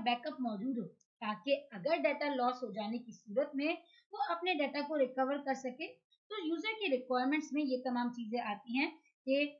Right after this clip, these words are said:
database का size, उसका response time, उसकी security और उसकी recoverability के feature उस database में मौजूद होने चाहिए। तो दोस्तों, physical database design में user की इन तमाम requirements को input के तौर पर यूज़ किया जाता है।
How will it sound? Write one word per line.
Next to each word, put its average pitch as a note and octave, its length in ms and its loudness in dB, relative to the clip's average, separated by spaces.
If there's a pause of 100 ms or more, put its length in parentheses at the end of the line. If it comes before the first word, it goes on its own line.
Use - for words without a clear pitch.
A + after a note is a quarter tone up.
(160)
database A#3 520 -2
का G#3+ 100 -6
size, C4 580 4 (320)
उसका B3 240 -2
response D4 640 -2
time, C#4+ 320 2 (220)
उसकी G4 280 -6
security D4+ 720 -2
और C#4+ 160 0 (120)
उसकी D4 300 -2 (300)
recoverability E4 720 2
के E4+ 140 -2
feature D4 420 2 (280)
उस F4+ 120 -2
database C4 520 4
में C#4+ 100 0
मौजूद A#3 360 0
होने G#3 200 -2
चाहिए। G3+ 280 -4 (200)
तो G#4 80 -12
दोस्तों, G#4+ 340 -4
physical F#4 340 -4
database D4 480 0
design A3+ 400 -2
में D#4 280 2 (300)
user E4+ 320 2
की G4 200 -2 (720)
इन A3 140 -8 (100)
तमाम C4+ 440 0
requirements B3 680 0
को D4+ 220 0 (120)
input F4+ 340 -2
के F#4 80 -2
तौर C4+ 200 4
पर C#4 180 0
यूज़ A#3+ 160 -2
किया A#3+ 200 -4
जाता G#3+ 260 -4
है। F3+ 140 -4